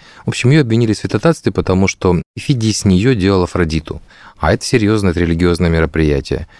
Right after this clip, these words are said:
И предъявили претензии, что она, м, оскорбляет богиню любви и красоты. А молодой юрист, софист, это классика в, в университетах, когда говорят о софизме, то на суде, э, не предупредив никого,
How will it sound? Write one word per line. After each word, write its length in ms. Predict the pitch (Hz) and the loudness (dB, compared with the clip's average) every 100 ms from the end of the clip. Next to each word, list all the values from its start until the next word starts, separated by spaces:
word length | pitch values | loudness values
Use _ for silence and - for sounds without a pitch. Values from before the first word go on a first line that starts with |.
| - | -6
И 160 | - 160 | 0 2
предъявили 340 | 151 120 143 | 2 2 2
претензии, 500 | 127 104 143 131 92 | 0 0 0 0 0
что 220 | 82 - 87 | -2 -2 0
она, 360 | 107 113 82 | 0 0 -2
м, 420 | 78 - - 76 76 | -4 -6 -8 -6 -6
оскорбляет 600 | - 87 82 107 127 82 | -2 0 2 2 0 0
богиню 400 | 82 80 101 85 | -4 -2 0 0
любви 240 | 76 85 | 0 -2
и 40 | 90 | -2
красоты. 560 | 85 - 78 - - - - - - - | -4 -4 -4 -4 -6 -10 -20 -20 -20 -8
А 100 | 73 | -2
молодой 400 | 90 98 110 104 | 0 2 2 2
юрист, 380 | 107 165 - - | 2 0 -2 -4
софист, 540 | - 92 85 - - - | -4 -2 -2 -6 -12 -10
это 300 | - - 76 | -6 -6 -4
классика 460 | - 92 - 80 78 | 0 0 -2 -2 -4
в, 260 | 71 73 | -2 -6
в 160 | 69 - | -8 -2
университетах, 640 | 78 76 87 82 151 - | 0 2 0 2 -2 -2
когда 160 | - 87 | -2 0
говорят 220 | 82 80 | 0 0
о 40 | 82 | -2
софизме, 540 | 87 - 78 73 76 - - - | -2 -2 -2 -2 -4 -8 -20 -4
то 260 | 82 80 80 | 2 2 4
на 140 | 85 | 2
суде, 440 | - 87 104 143 | 0 0 2 0
э, 560 | 131 85 82 80 78 76 78 76 | -2 -4 -2 -2 0 -2 -2 -2
не 140 | 87 95 | 0 0
предупредив 560 | 113 104 110 101 95 | 0 0 0 0 0
никого, 520 | 90 80 85 113 131 | -2 0 0 0 0